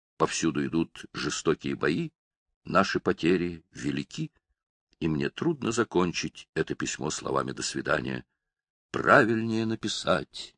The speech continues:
«прощай». «Докончу завтра утром», подумал поручик Лукаш и пошёл спать. Увидев, что поручик Лукаш крепко уснул,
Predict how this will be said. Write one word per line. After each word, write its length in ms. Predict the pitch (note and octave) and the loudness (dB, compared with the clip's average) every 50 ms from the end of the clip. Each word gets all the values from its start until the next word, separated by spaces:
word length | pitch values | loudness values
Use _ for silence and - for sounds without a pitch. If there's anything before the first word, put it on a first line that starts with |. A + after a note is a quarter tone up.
| _ _ _ _ _ _ _ _ _ _ - | _ _ _ _ _ _ _ _ _ _ -10
«прощай». 640 | - - - - - - - - - - - - - - - - - - - _ _ _ _ _ _ _ _ _ _ _ _ _ _ _ _ _ _ _ _ _ _ _ _ _ _ - | -10 -8 -6 -6 -6 -6 -6 -6 -6 -6 -6 -8 -8 -16 -18 -20 -20 -20 -20 _ _ _ _ _ _ _ _ _ _ _ _ _ _ _ _ _ _ _ _ _ _ _ _ _ _ 0
«Докончу 540 | - B2+ A#2 - - A#2+ - - - - | 6 6 6 6 6 -2 -2 -2 -6 -6
завтра 360 | C2 - C#2 C2 - - - C#2 | -2 0 -2 -2 -2 -2 -4 -4
утром», 360 | B1 - - - B1+ B1 _ _ _ _ _ | -4 -4 -8 -12 -12 -14 _ _ _ _ _
подумал 320 | - D2 D2 E2+ D#2+ C#2+ C2+ | 0 4 4 6 6 4 2
поручик 400 | - C#2 C2 C#2+ C2+ - - - | 2 2 0 0 0 0 4 8
Лукаш 400 | C3+ E3+ G3 F#3 - - - _ _ _ _ _ _ - | 8 8 8 8 2 -4 -6 _ _ _ _ _ _ 2
и 120 | - C#4+ | 4 4
пошёл 300 | G3 - E3 - - F#2+ | 6 6 4 4 4 0
спать. 300 | - - - - C#2+ - _ _ _ _ _ _ _ _ _ _ _ _ _ _ _ _ _ _ _ _ _ _ _ _ _ - - | 0 0 0 2 2 2 _ _ _ _ _ _ _ _ _ _ _ _ _ _ _ _ _ _ _ _ _ _ _ _ _ -8 4
Увидев, 560 | - C3+ E3+ E3+ D#3 D3 C#3+ D3+ E3 - - _ _ - - - - | 10 12 12 12 12 12 12 10 8 6 4 _ _ -20 -20 -18 -12
что 240 | - - - - A2+ | -8 -2 6 6 8
поручик 460 | - A2+ G#2+ A#2 A2 - - A2 - | 10 10 10 10 8 6 4 2 4
Лукаш 400 | A2+ A2+ B2+ G#2+ G#2 A2+ A2 - | 4 4 4 4 4 2 2 0
крепко 420 | - - F2+ G#2 G#2+ G2 - - - | 0 2 4 4 4 4 2 0 0
уснул, 480 | C2+ B1+ - - - D3+ F#3+ G#3+ G3 | 0 0 0 2 4 4 4 4 2